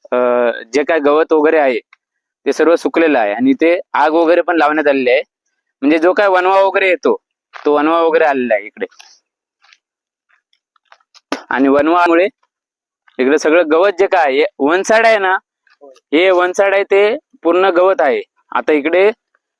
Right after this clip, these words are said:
वणवा लागल्यामुळे, म्हणजे वणवा म्हणजेच काय, नैसर्गिकरित्या लागलेली जी आग असते, त्याला बोलतात वणवा. आता हे इकडे वणवा लागल्यामुळे जे काही हे गवत वगैरे आहे, ते सगळं जळलेलं आहे.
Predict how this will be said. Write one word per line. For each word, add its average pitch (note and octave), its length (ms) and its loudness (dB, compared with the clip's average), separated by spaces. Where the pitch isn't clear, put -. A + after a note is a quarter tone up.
वणवा E3+ 300 0
लागल्यामुळे, F3+ 540 0
म्हणजे C#3+ 180 2
वणवा F3+ 360 2
म्हणजेच G#3 360 -2
काय, F3 260 0
नैसर्गिकरित्या G#3+ 760 0
लागलेली G3 400 2
जी G3 100 0
आग F3+ 240 2
असते, C#3+ 320 -2
त्याला F3 220 0
बोलतात F3+ 320 0
वणवा. D3+ 320 0
आता C#3+ 200 -4
हे F#3 360 2
इकडे F3 180 0
वणवा F3 280 0
लागल्यामुळे F3 440 -2
जे F3 140 -2
काही F3 220 0
हे F3 60 2
गवत D#3 320 0
वगैरे D#3 220 2
आहे, C#3 120 0
ते C#3+ 180 -2
सगळं D3+ 260 0
जळलेलं C#3+ 480 0
आहे. F#2+ 140 -4